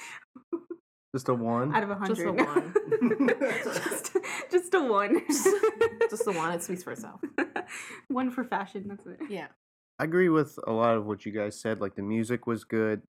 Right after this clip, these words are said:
Speaker 2: Music was a positive. Um, you know, s-, certain action moments were a positive. Uh,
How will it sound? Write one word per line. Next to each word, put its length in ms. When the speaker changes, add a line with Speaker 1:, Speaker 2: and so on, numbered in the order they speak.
Speaker 2:
Music 300
was 100
a 60
positive. 720
Um, 580
you 80
know, 200
s-, 140
certain 440
action 380
moments 400
were 140
a 40
positive. 800
Uh, 480